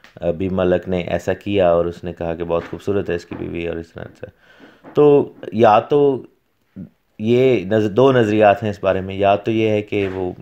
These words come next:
अ, obviously सारा के बारे में हम देखते हैं कि बाइबल में लिखा है कि वो बहुत खूबसूरत थी, तो या तो अपने बुढ़ापे में भी वो बहुत खूबसूरत थी और अबीमलक एक नब्बे साल की औरत, अ, से शादी करना चाह रहा है कि, क्योंकि वो शायद इब्राहिम के साथ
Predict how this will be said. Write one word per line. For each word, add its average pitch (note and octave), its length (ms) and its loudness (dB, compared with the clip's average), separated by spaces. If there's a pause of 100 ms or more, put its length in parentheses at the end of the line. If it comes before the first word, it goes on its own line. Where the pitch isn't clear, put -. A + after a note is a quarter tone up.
अ, E2 260 -8
obviously F#2 600 -8 (440)
सारा G#2 500 4 (360)
के G#2 80 -4
बारे F#2+ 260 2
में F#2+ 280 -4
हम F2+ 220 -6
देखते F2+ 280 -4
हैं F#2 200 -8
कि F2+ 180 -4
बाइबल E2+ 340 -2
में F#2 140 -8
लिखा F2 240 -12
है F2+ 100 -8
कि F#2 140 -12
वो F2+ 80 -8
बहुत F#2+ 280 -4
खूबसूरत F#2 460 -10
थी, F#2 80 -20 (1120)
तो G2+ 80 -4
या A2 200 6
तो C3+ 140 4
अपने B2 180 0
बुढ़ापे G#2 420 0
में D3+ 140 2
भी C#3+ 100 0
वो B2 100 -2
बहुत G2+ 260 -2
खूबसूरत F2+ 420 -8
थी G2 40 -4
और F#2+ 80 0
अबीमलक F#2+ 640 -2
एक F2+ 200 -8
नब्बे G2 260 0
साल G2 300 2
की F2+ 160 -6
औरत, F2 280 -2 (200)
अ, E2+ 260 -12
से E2+ 140 -20
शादी F2 280 -4
करना F2 260 -6
चाह - 220 -6
रहा F2+ 120 -8
है - 80 -16 (580)
कि, F2 240 0
क्योंकि F#2+ 320 -6
वो F#2 160 0
शायद F#2+ 240 0
इब्राहिम F#2 560 0
के G2+ 120 -4
साथ F#2 220 -2